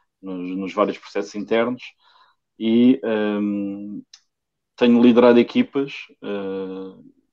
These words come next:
que de vez em quando têm médias de ida-, de, de idade, ou de idade não, não, não saberei dizer ao certo, mas, eh, tive durante um ano a liderar uma equipa que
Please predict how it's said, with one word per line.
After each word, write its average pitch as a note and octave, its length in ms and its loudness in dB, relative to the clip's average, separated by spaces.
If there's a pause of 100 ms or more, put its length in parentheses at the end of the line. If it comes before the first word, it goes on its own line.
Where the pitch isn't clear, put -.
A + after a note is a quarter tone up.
(140)
que A2 580 -2
de G2+ 180 -10
vez G#2 160 -2
em G#2+ 80 -2
quando G#2+ 240 -2
têm A2 220 -4
médias G#2 400 0
de G#2 120 -16
ida-, G2 200 -10
de, G2+ 200 -14 (240)
de A2 240 -14
idade, G#2+ 480 2
ou F2+ 200 -10 (100)
de G#2+ 200 -8
idade A#2 220 0
não, A2 160 -4
não, G#2 400 -8
não G2+ 220 -20
saberei G2+ 320 -8
dizer F#2+ 320 -10
ao F#2+ 160 -8
certo, - 420 -14
mas, F#2+ 340 -12
eh, G2+ 200 -14
tive F#2+ 340 -12
durante G#2+ 400 -6
um A2+ 200 0
ano A2 180 2
a G#2 40 0
liderar G#2+ 360 2
uma A2 160 -2
equipa B2 500 -10 (440)
que - 60 -20